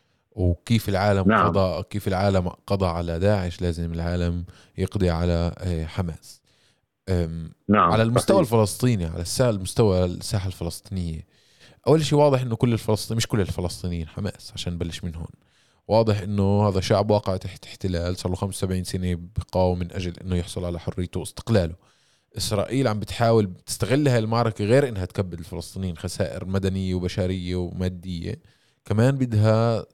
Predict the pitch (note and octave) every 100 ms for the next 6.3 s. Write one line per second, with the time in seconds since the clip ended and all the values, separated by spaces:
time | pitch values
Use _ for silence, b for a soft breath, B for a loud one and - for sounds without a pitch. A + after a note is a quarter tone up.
0 | _ _ _ _ G#2 G2+ A2+ A2+ G#2+ F#2
1 | - A2 G#2 G#2 - - - _ _ _
2 | - F2+ F2 F2 E2+ E2 - B2+ A#2+ G2
3 | E2 _ _ - - F#2+ G2+ G#2 F#2+ G2+
4 | G#2 G2 F#2+ F#2 F2+ F2 F#2+ G#2 G2 G2+
5 | F#2+ F#2 F2+ - - E2+ - _ - F2
6 | - D#2+